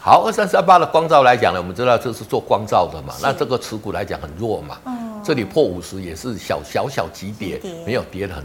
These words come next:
Speaker 1: 重啦。那你看今天台股反应来讲呢，就说今天最美中不足的地方在哪里？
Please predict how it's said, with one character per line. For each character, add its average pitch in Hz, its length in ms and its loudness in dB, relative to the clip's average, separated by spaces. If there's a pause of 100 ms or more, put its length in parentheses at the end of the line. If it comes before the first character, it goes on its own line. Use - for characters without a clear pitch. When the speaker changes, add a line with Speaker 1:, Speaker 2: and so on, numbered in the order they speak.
Speaker 1:
重 110 180 0 (120)
啦。 - 80 -14 (400)
那 220 120 2
你 185 60 2
看 220 160 4
今 214 180 -4
天 208 180 0
台 196 140 6
股 170 140 0
反 104 220 6
应 160 160 2
来 135 140 8
讲 107 240 4
呢， 92 100 0
就 156 160 -2
说 151 280 4 (600)
今 202 180 -4
天 202 200 2
最 196 160 4
美 104 180 0
中 143 200 0
不 143 100 -2
足 95 160 -6
的 87 100 -4
地 107 160 -6
方 95 180 -2
在 92 140 -2
哪 76 220 -8
里？ 69 80 -14